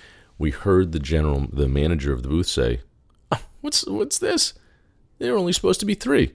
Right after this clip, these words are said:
Oh, this is, this is not what I was here for. Uh, you know, it's, it's noon. I'm, it's, it's my lunchtime." And she left. We saw her <laughs> inside the booth having a bread bowl, soup bowl, and she was supposed to do one of the makeovers.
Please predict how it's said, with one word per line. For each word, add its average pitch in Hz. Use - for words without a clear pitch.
Oh, 104
this -
is, 98
this 90
is 82
not 78
what 80
I 76
was 87
here 170
for. 92
Uh, -
you 101
know, 90
it's, 85
it's 78
noon. 67
I'm, 69
it's, 71
it's 73
my 76
lunchtime." 60
And 92
she -
left. -
We -
saw -
her 139
<laughs> -
inside 117
the 104
booth 135
having 113
a 113
bread 113
bowl, 101
soup -
bowl, 62
and 82
she 127
was 139
supposed -
to 82
do 85
one 78
of 73
the 82
makeovers. -